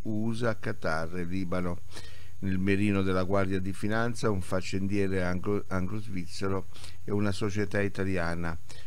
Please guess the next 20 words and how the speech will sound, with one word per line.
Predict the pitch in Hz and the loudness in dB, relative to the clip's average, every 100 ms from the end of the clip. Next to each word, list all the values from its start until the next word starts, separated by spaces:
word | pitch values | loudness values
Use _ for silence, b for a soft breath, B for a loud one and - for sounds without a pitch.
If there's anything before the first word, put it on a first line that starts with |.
| B | B
hanno | 101 98 101 | 0 2 4
messo | 101 107 95 101 | 2 2 0 0
a | 95 | 0
punto | 95 143 117 107 | 0 -2 -2 -2
tecnologie | 92 92 98 95 95 92 - 117 | -2 -2 0 0 0 -2 -2 -2
collaudate | - 101 98 107 98 85 87 - | -2 0 0 0 0 -2 -2 -2
durante | 92 98 98 92 | -2 0 -2 -2
il | 92 | -2
G | 87 98 | -2 -2
P | - 98 | -2 -2
di | 90 | -2
Formula | 90 92 92 90 90 90 | -2 -2 -2 0 0 0
uno, | 98 101 95 92 - B B B B B B B | 0 0 0 0 -2 B B B B B B B
eh, | - 95 | 0 0
di | 101 98 | 2 2
Abu | 95 95 98 | 2 0 0
Dhabi | 101 95 87 90 101 | 0 2 2 0 0
del | 95 98 92 92 | 0 0 0 0
ventisei | 90 95 104 95 98 | 0 -2 -2 0 0
novembre | 95 90 85 87 82 90 | 0 0 -2 -2 -2 -4